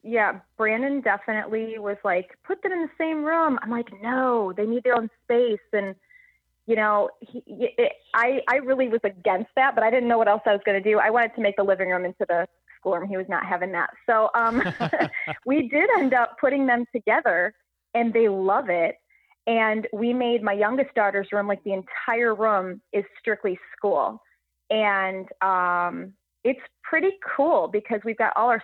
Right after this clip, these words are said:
Speaker 1: stuff on the walls, and, you know, I kinda took her things off and put 'em in, in, um, you know, their joining room now. And I'm surprised because they love it and they don't complain about it. And, you know, yeah, that was,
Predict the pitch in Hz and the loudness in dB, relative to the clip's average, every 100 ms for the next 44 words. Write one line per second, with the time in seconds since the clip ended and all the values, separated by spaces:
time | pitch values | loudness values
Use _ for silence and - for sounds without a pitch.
0 | - 285 277 254 233 208 202 190 185 180 | -4 -4 -2 -2 0 0 2 4 2 2
1 | 185 190 185 190 190 _ _ - 226 214 | 0 -2 -2 -4 -12 _ _ -2 0 0
2 | 233 262 269 285 277 277 285 277 254 247 | 0 -2 0 -2 -2 -2 -2 -2 -2 0
3 | 233 240 226 214 247 233 226 214 214 - | 0 -2 -6 -6 -4 -4 -4 -6 -8 -6
4 | 208 208 208 - _ _ _ _ - 196 | -6 -6 -10 -14 _ _ _ _ -4 0
5 | 190 185 185 185 202 _ _ 220 208 196 | 0 0 -4 -8 -14 _ _ -6 -2 0
6 | 220 220 214 196 - - 220 220 208 190 | 0 2 0 -4 -12 -2 -2 -2 -4 -2
7 | 214 226 175 170 - 202 196 - 208 247 | -2 0 0 0 0 -2 -2 -2 -4 -4
8 | - 240 233 226 185 - - 208 214 196 | -8 -6 -2 -2 -2 -6 -12 -6 -6 -4
9 | 196 196 180 208 220 202 190 196 208 190 | -4 -2 0 0 -2 -2 0 0 -4 -10
10 | - 185 202 220 220 240 240 196 185 180 | -8 -6 -2 -2 0 -2 -4 -2 -2 -2
11 | 180 185 _ _ _ _ _ _ _ _ | -6 -12 _ _ _ _ _ _ _ _
12 | _ _ _ _ 185 185 175 180 180 _ | _ _ _ _ -8 -4 -2 -4 -6 _
13 | _ _ _ _ _ _ _ _ _ _ | _ _ _ _ _ _ _ _ _ _
14 | 180 196 180 196 247 | -2 0 2 0 2